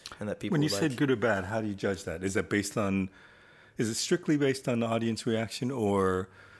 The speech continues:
Speaker 2: is it based on how you feel about playing it and,
Speaker 1: Hmm.
Speaker 2: and how the song feels to you?
Speaker 1: Well, I think, you know, when we were, when I was really young writing songs,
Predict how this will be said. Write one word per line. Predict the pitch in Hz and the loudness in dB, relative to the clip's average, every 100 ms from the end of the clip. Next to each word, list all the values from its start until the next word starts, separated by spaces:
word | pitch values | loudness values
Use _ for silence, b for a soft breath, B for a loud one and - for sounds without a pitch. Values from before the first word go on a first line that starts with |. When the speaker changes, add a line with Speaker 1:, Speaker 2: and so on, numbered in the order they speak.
| B B | B B
Speaker 2:
is | 113 98 | -4 -2
it | 90 | -2
based | - 95 - | 0 -2 -2
on | 95 90 | -4 -4
how | 82 92 | -4 -4
you | 90 | -4
feel | 87 101 87 | -4 -4 -4
about | 92 87 - - _ | -4 -6 -8 -16 _
playing | - 92 85 85 | -8 -6 -6 -6
it | 85 - | -8 -8
and, | 110 85 80 80 107 - - | -8 -8 -6 -6 -8 -10 -12
Speaker 1:
Hmm. | |
Speaker 2:
and | 87 78 | -10 -10
how | - 90 | -4 -4
the | 80 | -4
song | - 87 80 80 80 _ _ - - | -8 -8 -10 -12 -18 _ _ -20 -8
feels | 101 82 82 | -6 -4 -8
to | - 82 | -16 -18
you? | 71 - b b _ _ - | -18 -20 b b _ _ 0
Speaker 1:
Well, | 254 | 2
I | 269 | 4
think, | 220 220 - - _ _ _ - | 2 -2 -4 -14 _ _ _ 0
you | |
know, | 143 | 2
when | 127 127 143 | 4 2 2
we | 160 | 4
were, | 147 120 | 4 4
when | 110 | 2
I | 117 | 0
was | 104 | 2
really | 135 180 151 | 4 6 6
young | 123 | 4
writing | 117 107 98 | 4 2 0
songs, | - 104 101 - | -2 -2 -4 -8